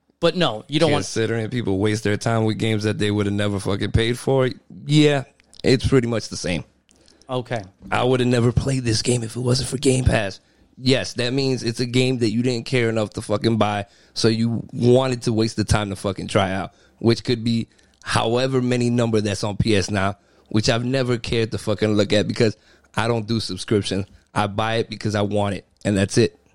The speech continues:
Speaker 1: Well, that's just you. That has nothing to do with your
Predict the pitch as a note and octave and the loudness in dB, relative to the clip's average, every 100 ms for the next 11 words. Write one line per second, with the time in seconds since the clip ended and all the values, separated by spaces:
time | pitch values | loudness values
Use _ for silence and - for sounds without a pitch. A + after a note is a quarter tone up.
0 | _ _ D3+ F3+ A3 B3 - G3+ - C#3+ | _ _ 0 2 4 2 2 2 2 2
1 | G3 F#3+ A2+ - - G3 G#3+ F3+ A#3+ B3 | 4 4 2 -4 2 4 4 4 2 4
2 | A3+ F3 A3+ G3 F#3 G3 | 4 6 6 6 6 2